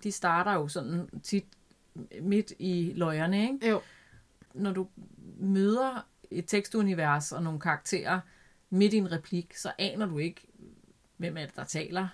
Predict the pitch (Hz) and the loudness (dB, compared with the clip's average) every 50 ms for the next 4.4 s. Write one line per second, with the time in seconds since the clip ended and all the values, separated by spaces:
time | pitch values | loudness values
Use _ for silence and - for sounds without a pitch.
0 | - - - _ _ _ - - - 175 160 165 - _ 190 180 147 156 156 160 | -10 -16 -20 _ _ _ -16 -8 -6 -6 -6 -6 -8 _ -8 -6 -4 -2 -4 -2
1 | 180 190 180 160 156 156 165 170 180 165 147 - 156 151 - 185 185 170 165 160 | -4 -4 -4 -4 -2 -4 -2 -2 -2 -2 0 2 0 0 0 0 -2 0 2 2
2 | 175 190 196 185 165 156 160 165 180 170 - - 165 156 156 - 180 - 185 190 | 0 0 0 0 0 0 -2 -4 -6 -6 -6 -4 -6 -4 -4 -4 -4 -4 -4 -6
3 | 190 196 214 214 - - _ - 226 220 220 - 220 220 214 220 214 226 226 220 | -6 -6 -8 -10 -12 -14 _ -2 -2 0 0 0 2 2 2 2 4 4 4 4
4 | 214 - 254 247 - - - - | 4 2 0 -2 -2 -4 -8 -12